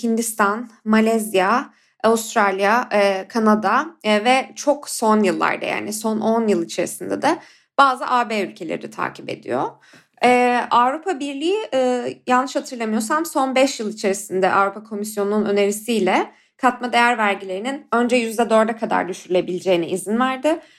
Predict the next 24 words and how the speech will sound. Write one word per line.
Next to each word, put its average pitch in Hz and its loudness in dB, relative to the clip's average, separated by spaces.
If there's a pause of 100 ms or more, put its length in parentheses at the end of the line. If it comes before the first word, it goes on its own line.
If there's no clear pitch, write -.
(140)
Daha 269 6
sonra 254 -8
bu 254 2
vergilerin 220 0
kaldırılabileceği 214 -2
iznini 165 -4
de - -6
verdi. - -6 (640)
Ee, 226 4
bizim 247 -4
yine 269 0
to-, 277 -4
çok, - -2
e, 208 4
yakından 220 2
takip 214 -2
ettiğimiz - -4
Yeni 254 2
Zelanda 208 2
ve 254 0
İskoçya 226 -4
modelleri 208 0
de - 0
var. - -2